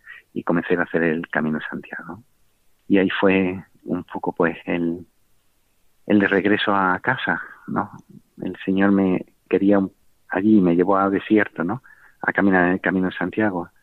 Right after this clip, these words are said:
Y recuerdo, bueno, pues fue un camino un poco duro, porque lo típico cuando estás en el camino, ¿no? Pues tiene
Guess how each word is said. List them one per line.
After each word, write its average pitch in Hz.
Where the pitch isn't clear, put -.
Y -
recuerdo, 98
bueno, 92
pues -
fue 101
un 95
camino 98
un 92
poco 92
duro, 117
porque -
lo -
típico -
cuando 82
estás 85
en 87
el 85
camino, 85
¿no? -
Pues -
tiene 82